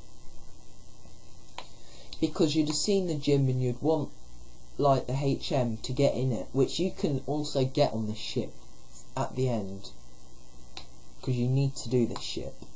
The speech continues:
at some stage. Not go through it, you don't have the option. There's only one battle, which comes next part, which you'll see. Which is another rival battle that you have to, that you are forced to do.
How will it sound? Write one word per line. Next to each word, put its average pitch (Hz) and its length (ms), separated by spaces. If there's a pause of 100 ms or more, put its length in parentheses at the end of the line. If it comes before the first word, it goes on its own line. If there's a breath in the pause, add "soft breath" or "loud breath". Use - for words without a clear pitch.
(180)
at 123 160
some 113 240
stage. - 580
Not 139 240
go 135 180
through 135 360
it, - 120
you 120 180
don't 127 260
have 127 120
the 123 100
option. 110 440
There's 113 160
only 117 220
one 127 320
battle, 117 380
which 101 300
comes 147 380
next 156 380
part, 113 340
which - 220
you'll 107 100
see. - 300 (840)
Which - 640 (100)
is 120 180
another 110 400
rival 120 440
battle 95 460
that - 140
you 117 100
have 107 200 (140)
to, - 80 (240)
that 123 140
you 123 200
are 107 80
forced - 480
to 107 80
do. 110 260